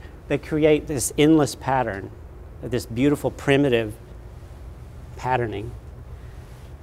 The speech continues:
These sandcast panels are held in place individually with screws and bolts into this steel frame.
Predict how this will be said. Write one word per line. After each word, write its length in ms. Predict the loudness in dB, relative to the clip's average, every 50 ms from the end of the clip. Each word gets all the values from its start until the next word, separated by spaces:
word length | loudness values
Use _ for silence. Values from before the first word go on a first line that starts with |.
| -16 -14 -14 -12 -4 0
These 200 | 0 0 0 0
sandcast 640 | 0 2 2 2 0 0 2 0 0 0 -2 -10
panels 540 | -6 -2 0 0 2 2 0 0 -2 -4 -10 -14 -16 -16 -16 -8 0 0
are 80 | 0
held 260 | 2 4 2 4 4
in 100 | 2 2
place 380 | 2 2 2 2 2 2 -2 -2
individually 760 | 0 2 2 2 4 4 2 4 4 4 4 4 4 0 -2 -4 -8 -12 -16 -16 -16 -16 -16 -16 -14 -14 -14 -16 -16 -16 -14 -14 -14 -14 -16 -16 -10 -2
with 260 | 4 4 4 4 4
screws 480 | 0 -4 2 6 8 8 8 8 6 4
and 100 | 4 6
bolts 280 | 8 8 8 6 6
into 180 | 4 2 2 4
this 180 | 2 2 0 2
steel 560 | 0 0 -2 0 0 2 4 4 4 4 2
frame. 600 | -2 -4 0 2 4 4 4 4 2 2 0